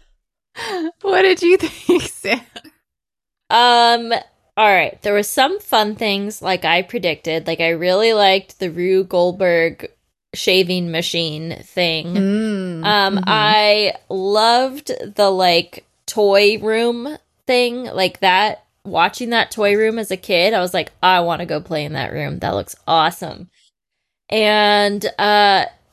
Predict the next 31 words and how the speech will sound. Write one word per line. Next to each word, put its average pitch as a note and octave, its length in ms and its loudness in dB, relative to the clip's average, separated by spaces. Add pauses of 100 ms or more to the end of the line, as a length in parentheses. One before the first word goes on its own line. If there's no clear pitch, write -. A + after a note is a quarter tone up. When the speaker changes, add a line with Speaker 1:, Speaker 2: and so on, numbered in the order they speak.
(140)
Speaker 2:
I, G#3+ 360 2
I G#3+ 100 2
agree A3+ 460 -2
that A#3+ 200 2
everything A#3+ 460 0
else G3+ 260 0
was G#3 140 -6
just - 360 -4
too A#3+ 540 2
fucking G3+ 580 -2
Looney E3+ 320 -2
Tunes, - 680 -8
and F3+ 240 0
it - 220 -2 (720)
was G#3 240 -12
okay, G#3 760 2
but - 240 -6
really C4+ 240 -6
not G3 260 -4
great. C3+ 380 -6
This A#3+ 180 -8
is B3+ 140 -10
not B3 240 -2
a D4+ 60 -2
film A3 380 -2
that F3 120 2
I F3+ 140 2
would F#3 160 -2
say F#3 260 0
holds F3 480 -4
up. A#3+ 380 -2